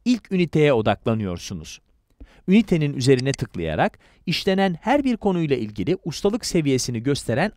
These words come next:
ayrıntılı bilgilere ulaşabilirsiniz. Belirli bir konuda birkaç öğrencinin zorlandığını görürseniz, ilerleme sekmesinden onlara daha fazla alıştırma verebilirsiniz. Bu konuyu başka bir videoda ayrıca ele almıştık. Öğretmenlere yönelik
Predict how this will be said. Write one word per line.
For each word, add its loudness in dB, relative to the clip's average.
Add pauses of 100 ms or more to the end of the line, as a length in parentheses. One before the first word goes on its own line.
ayrıntılı 2
bilgilere -2
ulaşabilirsiniz. -2 (800)
Belirli 4
bir 4
konuda -2 (200)
birkaç 2
öğrencinin 2
zorlandığını 2
görürseniz, 0 (400)
ilerleme 6
sekmesinden -2 (120)
onlara 0
daha 2
fazla 4
alıştırma -2
verebilirsiniz. 0 (800)
Bu 0
konuyu 0
başka 4
bir 0
videoda 0
ayrıca 4
ele 0
almıştık. -8 (800)
Öğretmenlere 4
yönelik -2